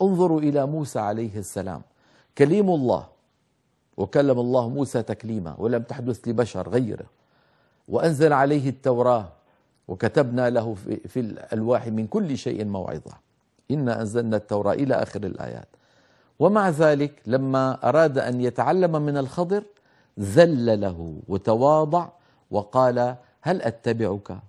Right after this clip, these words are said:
على أن تعلمني مما علمت رشدا؟"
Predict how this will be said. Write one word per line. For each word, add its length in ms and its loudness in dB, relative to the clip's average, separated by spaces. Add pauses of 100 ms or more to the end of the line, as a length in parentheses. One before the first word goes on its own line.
(180)
على 240 4
أن 240 0
تعلمني 760 -2
مما 360 2
علمت 800 2 (200)
رشدا؟" 480 -2